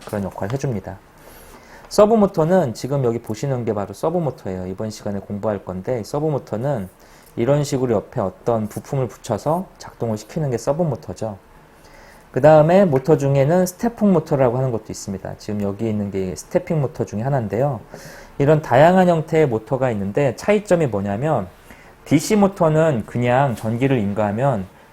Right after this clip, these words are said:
회전력을 발휘합니다. 그래서 전기를 인가하면 계속 도는 거죠. 똑같은 속도로. 그래서 일반적으로 우리가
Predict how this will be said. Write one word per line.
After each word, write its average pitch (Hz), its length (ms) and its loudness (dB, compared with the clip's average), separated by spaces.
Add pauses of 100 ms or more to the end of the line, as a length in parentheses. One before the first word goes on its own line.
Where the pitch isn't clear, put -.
(160)
회전력을 208 480 4
발휘합니다. 104 600 -4
그래서 113 240 -6 (320)
전기를 135 380 2
인가하면 123 500 0
계속 147 300 -4
도는 120 240 0
거죠. 98 260 -4
똑같은 147 380 -4
속도로. 117 460 -6 (760)
그래서 131 180 -4
일반적으로 143 600 6
우리가 113 460 -2